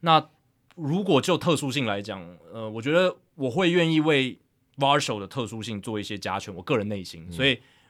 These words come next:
Speaker 1: 如果我有这一票，我是会投，投给 Dalton Varsho，但感觉 Edman 变成国联工具人跟二垒金手套奖双料得主的可能性，哦，是不小的。
Speaker 2: 但如果 Edman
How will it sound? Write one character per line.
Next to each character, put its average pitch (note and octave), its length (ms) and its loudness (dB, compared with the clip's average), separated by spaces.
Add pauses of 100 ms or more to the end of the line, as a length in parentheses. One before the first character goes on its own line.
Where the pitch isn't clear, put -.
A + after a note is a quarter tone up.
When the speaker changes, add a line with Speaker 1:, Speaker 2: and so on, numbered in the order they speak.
Speaker 1:
如 D#3 100 2
果 F#3 100 6
我 C#3+ 140 8
有 B2 60 4
这 C3 140 0
一 G#2+ 60 0
票， G#2+ 220 -4
我 F#2 160 -8
是 A2+ 140 -10
会 A#2 120 -4
投， G2 240 -10
投 - 180 -8
给 G#2 100 -6
Dalton G2 280 -8
Varsho， F2+ 440 -10
但 A#2+ 200 -4 (420)
感 A2 200 -4
觉 A2 280 -2
Edman B2+ 520 -2
变 A#2+ 260 -2
成 G#2 240 -8
国 A2+ 260 -4
联 A2+ 260 -4
工 D3 240 -4
具 D3 180 -6
人 G#2 200 -6
跟 B2 140 -6
二 D3+ 200 2
垒 G#2+ 140 -2
金 C3 160 -6
手 A#2+ 140 -6
套 B2 120 -2
奖 G2+ 160 -6
双 C3+ 200 -2
料 C#3 140 4
得 G#2+ 140 -6
主 A2 120 -8
的 G#2+ 60 -8
可 A2 140 -10
能 G2+ 140 -10
性， B2 260 -8 (140)
哦， - 200 -18
是 - 100 -14
不 A2 120 -12
小 - 220 -8
的。 - 80 -20 (340)
Speaker 2:
但 D3+ 140 4
如 C#3+ 100 2
果 C3 160 6
Edman G#2+ 480 -2